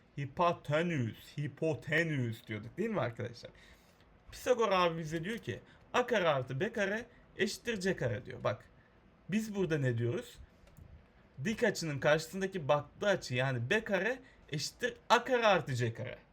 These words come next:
Aslında Pisagor dayıyla aynı şeyi demiyor muyuz? Aynı şeyi diyoruz.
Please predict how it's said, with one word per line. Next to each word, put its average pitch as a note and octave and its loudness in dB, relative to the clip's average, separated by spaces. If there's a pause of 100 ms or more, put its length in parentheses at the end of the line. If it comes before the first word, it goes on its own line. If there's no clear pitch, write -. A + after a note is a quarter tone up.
(500)
Aslında D3+ 0 (560)
Pisagor F#3 4
dayıyla E3 6
aynı G3+ 2
şeyi C3 -2
demiyor G#3 -2
muyuz? G#3+ -10 (580)
Aynı D3+ 0
şeyi A2 -8
diyoruz. - -18